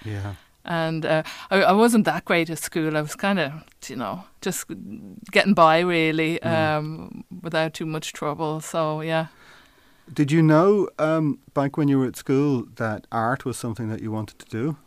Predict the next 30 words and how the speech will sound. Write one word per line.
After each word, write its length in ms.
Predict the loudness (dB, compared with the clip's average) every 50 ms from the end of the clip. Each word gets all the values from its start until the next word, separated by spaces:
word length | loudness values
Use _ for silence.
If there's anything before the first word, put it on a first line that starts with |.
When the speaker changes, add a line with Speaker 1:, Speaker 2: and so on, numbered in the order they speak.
| _ _ _
Speaker 2:
Yeah, 640 | -10 -8 -4 -4 -2 -2 0 0 0 0 -2 -4 -6 -8 -8
yeah. 480 | -6 -2 0 2 2 4 2 2 0 0
I've 220 | -2 -4 -2 -2
always 340 | 0 0 2 2 0 0 0
liked 260 | -2 -2 -2 -2 -2 -2
art. 440 | -2 0 0 0 -2 -2 -4 -6 -6
I've 220 | -6 -4 -4 -6
always 360 | -6 -6 -4 -4 -4 -4 -6 -6
been 340 | -6 -4 -2 -2 -4 -4 -6 _ -16 _ _ _ _ _ _ _ _ _ _ _ _ -2
making 520 | 0 2 2 2 2 2 0 0 -2 -2 -2
things. 560 | -2 -4 -4 -4 -4 -6 -8 -8 -8 -8 -6 -4
Um, 500 | -4 -2 0 0 0 -2 -2 -4 -6 -6 -4
I'm 140 | -4 -2 0 0
big 160 | 0 2 2
into 200 | 2 2 2 -2 -6
craft 480 | -6 -6 -4 -2 -2 -2 -2 -4 -6
as 120 | -6 -2 0
well, 300 | 2 2 2 2 2 2
though. 260 | 2 2 2 2 0
I'm, 360 | 0 -2 -2 -2 -2 -4 -4
I, 220 | -4 -4 -4 -4 -2
I'd 240 | -2 0 -2 -2 0
give 180 | 0 0 2 4
anything 440 | 4 4 4 2 2 -2 -4 -4
a 60 | -4 -2
go, 320 | -2 -2 0 0 -2 -4
do 140 | -4 -4 0
you 40 | 4
know? 340 | 6 8 8 8 8 6 4 2
Um, 320 | 4 4 4 2 0 -2